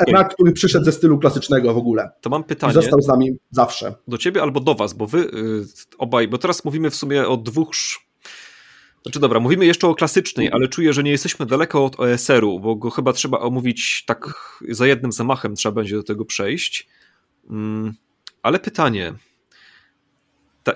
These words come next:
Speaker 2: na pewno widzę tę cechę w O S R-ze. Pytanie, czy też w Classicu, że to jest kultura grania, w której grają przede wszystkim gracze, a nie postacie, bo trad potem będzie kładł nacisk na granie postaciami.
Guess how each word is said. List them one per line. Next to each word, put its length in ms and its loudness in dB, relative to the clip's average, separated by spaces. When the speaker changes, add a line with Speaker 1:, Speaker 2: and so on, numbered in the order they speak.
Speaker 2:
na 80 -2
pewno 260 2
widzę 220 2
tę 100 -8
cechę 200 -4
w 120 -12
O 120 4
S 180 2
R-ze. 200 2
Pytanie, 260 -4
czy 60 -10
też 100 -2
w 60 -8
Classicu, 560 -6
że 220 -4
to 180 0
jest 400 -4
kultura 440 -4
grania, 500 -4
w 60 -20
której 360 2
grają 360 2
przede 360 2
wszystkim 400 -4
gracze, 540 -4
a 120 -2
nie 360 0
postacie, 640 -2
bo 200 -2
trad 400 0
potem 360 -2
będzie 240 -2
kładł 240 -2
nacisk 400 -4
na 80 -6
granie 240 0
postaciami. 640 -4